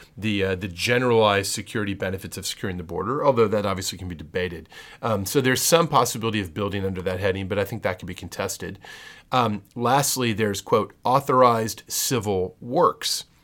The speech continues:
And there you don't have to fit it into the, uh, conceptual category of civil defense as such. So what counts as authorized civil works? Well,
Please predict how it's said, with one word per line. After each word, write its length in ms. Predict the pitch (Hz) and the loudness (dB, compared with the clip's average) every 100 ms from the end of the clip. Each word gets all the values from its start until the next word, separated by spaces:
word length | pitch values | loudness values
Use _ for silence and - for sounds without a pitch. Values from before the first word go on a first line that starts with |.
| _ _ _ _ _ _ - | _ _ _ _ _ _ -6
And 140 | 131 113 | -2 6
there 120 | 135 | 6
you 140 | 120 | 6
don't 160 | 110 123 | 4 6
have 160 | 120 | 4
to 100 | - | 2
fit 220 | - - 117 | -2 -2 -2
it 100 | 104 | 0
into 300 | 107 98 104 | -2 -4 -6
the, 340 | 95 92 90 | -4 -4 -4
uh, 140 | 95 87 | -6 -8
conceptual 460 | - 101 - - 95 | -6 -2 -2 -2 -4
category 400 | - 98 95 90 | -2 -2 -2 -4
of 60 | |
civil 280 | - - 110 | -4 -4 -4
defense 460 | 95 - 110 92 - | -6 -10 -8 -8 -8
as 260 | - - | -10 -10
such. 580 | - - 95 117 - - - - - - - - | -8 -6 -2 -2 -2 -8 -12 -20 -20 -20 -18 -2
So 200 | - 123 | 4 6
what 320 | 117 135 - | 8 6 6
counts 340 | 147 123 117 | 2 2 0
as 80 | 101 | 2
authorized 380 | 113 113 104 - | 2 4 2 0
civil 180 | 120 135 | -4 0
works? 300 | 196 165 - | 0 0 2
Well, 260 | 113 107 | 2 2